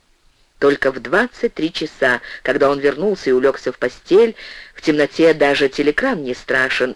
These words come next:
если молчишь. К нему вернулась способность думать.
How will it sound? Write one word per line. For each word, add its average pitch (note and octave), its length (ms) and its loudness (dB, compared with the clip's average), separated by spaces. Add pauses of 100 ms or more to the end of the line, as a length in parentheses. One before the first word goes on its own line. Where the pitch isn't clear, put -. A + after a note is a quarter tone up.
если C3+ 540 -6
молчишь. D#3+ 880 -6 (960)
К - 100 -8
нему D3+ 240 0
вернулась C#3 560 -2 (140)
способность - 1040 -4 (140)
думать. B2 540 -8